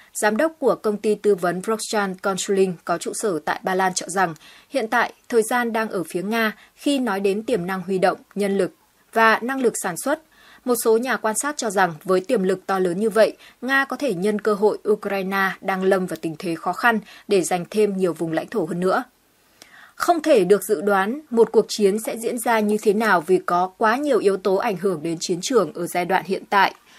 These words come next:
Có cả những yếu tố có thể định lượng được và có cả những yếu tố không thể định lượng được,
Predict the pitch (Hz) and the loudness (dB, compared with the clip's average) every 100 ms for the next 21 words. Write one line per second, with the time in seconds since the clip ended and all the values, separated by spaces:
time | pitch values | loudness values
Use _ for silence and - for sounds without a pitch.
0 | - - 214 220 302 247 175 175 165 202 | -20 -2 0 2 2 0 0 -2 0 0
1 | - 202 208 285 262 175 196 - 165 185 | 0 -2 -2 -4 -2 0 -2 -2 -10 2
2 | 220 - 208 208 190 - - 180 - 170 | 4 4 6 4 4 -2 -4 -4 0 -2
3 | 175 208 156 - 185 175 190 180 - 285 | 0 -2 -4 -2 -2 0 0 0 0 -4
4 | 233 240 160 165 185 - 190 190 | 0 -2 -2 -2 -4 -2 0 0